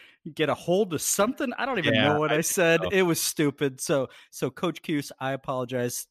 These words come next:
Speaker 1: To the Gray Balls, I apologize, too. I, I
Speaker 2: Yeah.
Speaker 1: should have corrected Dan and said, "You know what, Dan? Neither of us are in charge of any play calling. Let's just go have fun and not be fat and, and get some shots up."
Speaker 2: Well, in your defense, my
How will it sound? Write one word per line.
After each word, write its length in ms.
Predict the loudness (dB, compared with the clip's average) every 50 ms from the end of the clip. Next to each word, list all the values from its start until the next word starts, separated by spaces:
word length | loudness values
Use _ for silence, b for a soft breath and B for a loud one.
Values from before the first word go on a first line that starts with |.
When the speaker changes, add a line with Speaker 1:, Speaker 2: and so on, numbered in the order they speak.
| -4
Speaker 1:
To 80 | -2 -2
the 100 | -2 -2
Gray 220 | -2 0 0 0 0
Balls, 380 | 2 2 2 2 2 0 -4 -6
I 120 | -4 -2 -2
apologize, 680 | -2 -2 -2 -4 -2 -2 -4 -4 -4 -4 -6 -6 -8
too. 200 | -10 -10 -8 -8
I, 160 | -6 -6 -8 -8 B B B B -2 2
I 80 | 2 2
Speaker 2:
Yeah. 40 |
Speaker 1:
should 240 | 2 2 2 0 0
have 80 | 0 0
corrected 540 | 0 0 2 4 4 4 2 0 -2 -2 0
Dan 280 | 2 2 2 2 0
and 120 | -2 -4 -4
said, 220 | -2 -2 -2 -2
"You 80 | -2 -4
know 140 | -4 -4
what, 260 | 0 2 2 2 2 -2 b b b b b b -20 -10
Dan? 440 | -2 0 2 4 6 4 4 2 0 -4 B B B B _ _ _ _ _ _ -20 -18 -18 -20 _ _ -12 -10 -4
Neither 320 | 0 2 2 4 4 2
of 100 | 2 4
us 220 | 4 2 2 2 2
are 100 | 2 2
in 120 | 2 0
charge 380 | 0 2 4 4 4 4 2 0
of 100 | 0 0
any 160 | 2 0 0
play 400 | -2 -2 0 4 4 6 6 6
calling. 500 | 4 4 4 6 6 8 6 6 4 4
Let's 200 | 0 -2 -2 -2
just 260 | -6 -4 -4 -4 -2
go 180 | 0 2 2 2
have 260 | 4 2 0 0 -2
fun 340 | -4 -4 0 2 2 4 2
and 200 | 2 -2 -4 -8 _ -10
not 340 | -4 -2 -2 -2 -2 -2
be 120 | -2 -4 -4
fat 480 | -4 -4 -2 0 0 2 2 0 -2 -4
and, 180 | -6 -8 -8 -10 _ _ _ -6
and 200 | -4 -4 -2 0
get 180 | 0 0 0
some 120 | -2 -6 -8
shots 480 | -6 -2 0 2 2 0 0 -4 -8
up." 220 | -10 -10 -12 -16 -20 -20 B B B B B -14 -6 B
Speaker 2:
Well, 260 | 2 4 6 6 4
in 140 | 4 2 2
your 160 | 4 4 4
defense, 480 | 4 2 0 0 0 0 0 -2 -4 -4
my 260 | -2 -2 -2 -2 -4